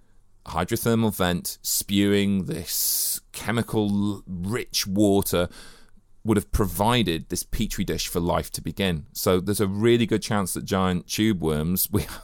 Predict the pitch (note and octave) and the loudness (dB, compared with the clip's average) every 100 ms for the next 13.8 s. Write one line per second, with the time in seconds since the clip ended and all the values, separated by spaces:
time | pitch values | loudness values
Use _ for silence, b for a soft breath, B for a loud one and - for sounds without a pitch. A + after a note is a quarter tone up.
0 | - D3 E3+ G#2+ F#2 C3 D3+ A#2+ F#2+ - | -2 2 2 0 4 6 8 6 2 -2
1 | G2 D#3+ G2+ F#2 F#2 C3+ B2+ - - - | -2 -4 -2 0 2 2 2 -2 -4 -4
2 | - - - - - - - - D3+ E3+ | -6 -12 -12 -12 -14 -18 -2 4 6 6
3 | C#3 E3 A3+ G#3 - D#3+ D#3+ D3+ D3 - | 4 2 2 0 0 0 2 2 2 4
4 | C#3+ - C#3 - G2 - - - G2+ B2+ | 2 2 -2 0 -2 -4 -10 -8 -6 -2
5 | C#3 B2+ F#2 B B B B B - B2+ | -2 -2 -4 B B B B B 4 8
6 | B2 G#2+ G#2+ B B B - - C3+ D3 | 8 6 4 B B B -8 2 4 6
7 | C#3+ B2+ A2+ G#2+ F#2+ G2 F2+ F2 F2 F2 | 4 2 2 2 2 0 0 2 0 -2
8 | - G#2+ G#2 F#2 F2 - - - - B2+ | 0 0 2 0 -2 -4 -10 -10 0 4
9 | B2 A2 D#2+ D2+ - _ - - - - | 4 2 -2 -6 -10 _ -20 -20 -20 -20
10 | - - F#2+ G2 - - - C3+ A#2 D#2+ | -12 -6 -4 -6 -8 -12 2 4 4 0
11 | D#2 - A2+ G2+ E2+ - D#2 - E2 - | -4 -2 -2 -2 -4 -4 -6 -6 -6 -6
12 | E2 - A#2 B2 A2+ A#2 A2 A2 - G#2+ | -8 -2 0 0 0 0 0 -4 -2 -2
13 | - F2+ - - F#2+ G2+ E2+ E2 | 0 -4 -4 -4 -2 0 0 -2